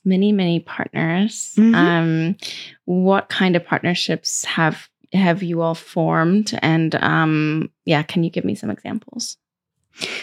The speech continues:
Speaker 2: Yeah, as a, uh, for once, we, we, um, we try to work not in these silos that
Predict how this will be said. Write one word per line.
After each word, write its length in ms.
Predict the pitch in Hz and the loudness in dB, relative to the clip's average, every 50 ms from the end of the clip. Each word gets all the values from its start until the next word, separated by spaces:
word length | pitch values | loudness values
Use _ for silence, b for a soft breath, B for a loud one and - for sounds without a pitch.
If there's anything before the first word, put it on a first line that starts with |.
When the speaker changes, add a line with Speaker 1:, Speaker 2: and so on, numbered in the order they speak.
| B B B | B B B
Speaker 2:
Yeah, 380 | - 190 254 269 285 294 294 294 - | 2 4 6 6 6 4 2 0 -2
as 160 | - 247 - 254 | -4 -2 0 2
a, 340 | 254 247 254 254 233 - - _ _ _ | 2 2 2 0 -2 -4 -8 _ _ _
uh, 180 | 226 220 214 208 208 190 - _ _ _ _ _ _ _ _ _ _ _ _ _ _ - | 2 2 2 2 0 -2 -6 _ _ _ _ _ _ _ _ _ _ _ _ _ _ -20
for 320 | - - - - 233 226 | -16 -12 0 2 4 4
once, 560 | 220 247 247 240 247 269 - - - - - - | 6 4 4 4 4 2 2 0 -4 -4 0 4
we, 400 | 196 196 196 196 196 196 - - | 4 6 6 6 4 2 0 -2
we, 580 | - 190 185 190 190 185 185 185 185 190 185 185 | -2 0 2 2 4 4 2 2 2 2 2 2
um, 200 | 185 185 180 - _ _ _ _ _ _ _ _ B B B B B _ | 2 0 0 -4 _ _ _ _ _ _ _ _ B B B B B _
we 80 | 196 185 | 2 2
try 240 | - - 202 190 | 4 4 4 4
to 200 | 196 196 - 208 | 4 4 2 2
work 440 | 185 185 190 185 185 180 180 175 - - - - - _ b b b b b b _ - | 4 4 4 6 6 4 4 2 -2 -6 -10 -10 -12 _ b b b b b b _ 4
not 280 | 185 196 214 - - - | 6 6 6 4 0 0
in 200 | 185 180 175 175 | 2 4 4 4
these 500 | 170 175 175 175 180 - - - - - _ | 4 2 2 2 0 -2 -4 -6 -6 -10 _
silos 800 | - - - 190 180 185 185 190 214 247 247 247 - - - - _ _ | -12 -2 0 2 2 4 4 4 4 4 2 0 -4 -6 -10 -14 _ _
that 280 | - 190 190 185 - | -2 0 0 0 0